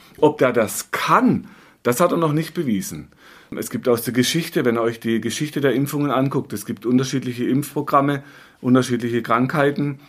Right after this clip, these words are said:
Und auch in diesen Programmen gab's immer noch mal gleichzeitig dann plötzlich halt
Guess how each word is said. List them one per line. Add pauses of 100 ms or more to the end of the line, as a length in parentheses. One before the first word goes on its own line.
(420)
Und
auch
in
diesen
Programmen
gab's
immer
noch
mal
gleichzeitig
dann
plötzlich
halt